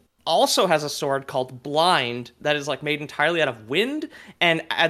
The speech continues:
they're the only two weapons that cannot be blocked with shields. Is, so it would be the large sword of moonlight and Blind that bypass shields, both of them being wielded by two women on the same team,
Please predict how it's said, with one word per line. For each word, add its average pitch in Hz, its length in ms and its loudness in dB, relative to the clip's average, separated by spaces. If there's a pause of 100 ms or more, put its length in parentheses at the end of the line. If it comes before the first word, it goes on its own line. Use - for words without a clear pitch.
they're 175 220 4
the 170 160 0
only 170 260 0
two 170 200 -2
weapons 147 360 0
that 135 140 -6
cannot 139 320 0
be 139 80 -2
blocked 123 320 -2
with 110 100 -12
shields. - 580 -6
Is, 143 180 -4
so 135 180 0
it 131 80 0
would 135 160 -2
be 131 300 -2 (280)
the 147 80 -2
large 147 220 2
sword 170 180 -2
of 151 60 -2
moonlight 139 460 -2
and 127 420 0
Blind 131 600 0 (220)
that 135 280 -2
bypass 135 440 2
shields, 160 360 -2
both 147 260 -4
of 151 60 -8
them 156 100 -4
being 139 200 -6
wielded 135 340 -2
by 123 140 0
two 151 220 -4
women 139 280 -2
on 123 80 -2
the 127 80 -6
same 123 400 -2
team, 190 560 -2